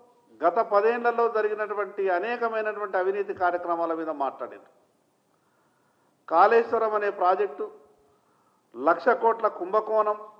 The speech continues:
ఎట్టి పరిస్థితులలో కాంగ్రెస్ పార్టీ అధికారంలోకి వచ్చిన తర్వాత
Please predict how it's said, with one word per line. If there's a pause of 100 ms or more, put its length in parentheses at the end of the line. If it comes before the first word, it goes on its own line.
(1040)
ఎట్టి
పరిస్థితులలో
కాంగ్రెస్
పార్టీ
అధికారంలోకి
వచ్చిన
తర్వాత